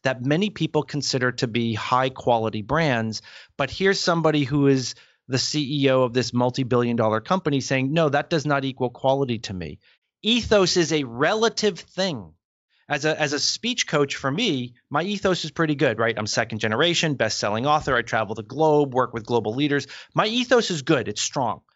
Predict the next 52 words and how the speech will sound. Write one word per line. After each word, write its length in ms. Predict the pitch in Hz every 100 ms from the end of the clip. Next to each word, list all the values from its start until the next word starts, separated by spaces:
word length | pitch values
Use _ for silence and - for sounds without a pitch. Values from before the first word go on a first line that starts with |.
| _ _ _ _
But 140 | 165 156
at 100 | 143
home, 680 | 123 - 214 208 156 135 131 -
when 140 | 151
it 80 | 143
comes 180 | 151 -
time 200 | 160 156
to 40 |
paint 240 | - 165 156
the 80 |
living 260 | 139 160 185
room, 240 | 202 233 226 _ -
I 100 | 143
got 160 | 139
fired. 480 | - - 117 90 87 _ _ _ _ _
Little 220 | - 339 415
bit 140 | 392
of 160 | 370 -
paint 220 | 339 311
on 100 | 247
the 100 | 170
floor. 280 | 165 143 120
Now 220 | 143 185
I 80 | 208
gotta 240 | 202 180
pay 220 | - 190
another 240 | 170 180 196
guy 160 | 143
to 80 | 117
do 180 | 110 95
it, 120 | -
which 200 | 123 123
my 120 | 135
friend 260 | 120 143 135
said 220 | - 107
was 120 | 107
a 60 | 101
good 140 | 110
idea. 300 | 104 101 123 - - -
Right? 140 | - 120 - -
So 140 | - 165
I 60 |
have 180 | 160 160
no 180 | 180 208
<laughs> 60 | 208
ethos 640 | 220 - 139 113 - -
at 160 | 117 104
home, 320 | 107 98 92 _
but 120 | - 143
I 20 |
have 180 | 139 139
e-, 140 | 135